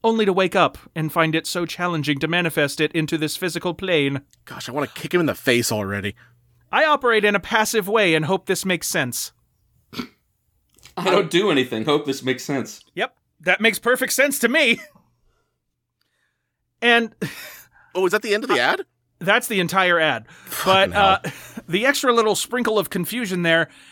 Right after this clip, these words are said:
Speaker 1: is that the image that he has for this ad is just a Google search, uh, screenshot of the Cat in the Hat from the Doctor Seuss wiki.
Speaker 2: Huh.
Speaker 1: Yeah.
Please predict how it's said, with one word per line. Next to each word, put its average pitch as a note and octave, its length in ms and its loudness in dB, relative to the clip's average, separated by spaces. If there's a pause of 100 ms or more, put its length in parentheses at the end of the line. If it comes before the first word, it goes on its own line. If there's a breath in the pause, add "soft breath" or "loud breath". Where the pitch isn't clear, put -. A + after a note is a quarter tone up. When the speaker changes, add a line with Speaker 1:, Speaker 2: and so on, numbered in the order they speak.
(200 soft breath)
Speaker 1:
is F#3 220 2
that G3+ 300 4
the F3+ 280 -2
image A3+ 540 -2
that F#3 280 2
he G3 320 -4
has F3+ 760 0
for E3 640 2
this D3+ 200 -4
ad E3 340 2 (640 soft breath)
is F3+ 160 2
just - 400 2
a G3+ 140 4
Google C4 440 2
search, - 600 -2 (580)
uh, E3+ 440 4 (180)
screenshot A3 720 0
of E3+ 240 0
the F3 140 -2
Cat A3+ 260 -2
in G3 80 -8
the F#3+ 120 -2
Hat D#3+ 300 0 (140)
from E3 160 -2
the D#3 80 -2
Doctor F3 280 2
Seuss F3+ 300 -4
wiki. B2 320 -6 (1900)
Speaker 2:
Huh. - 420 0 (1200)
Speaker 1:
Yeah. A#3+ 240 0